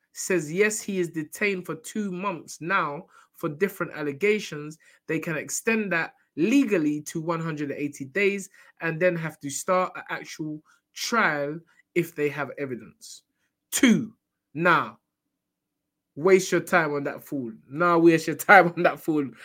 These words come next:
I think that translates to one point five. I'm conflicted with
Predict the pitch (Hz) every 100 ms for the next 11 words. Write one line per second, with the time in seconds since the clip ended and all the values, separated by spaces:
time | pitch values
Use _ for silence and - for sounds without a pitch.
0 | 151 143 165 156 143 135 151 139 143 127
1 | - 117 113 _ - - - 156 254 277
2 | - 240 202 175 - 190 143 117 - _
3 | _ - _ 185 202 196 180 180 185 _
4 | - - 277 269 - 190 - - 135 135
5 | 151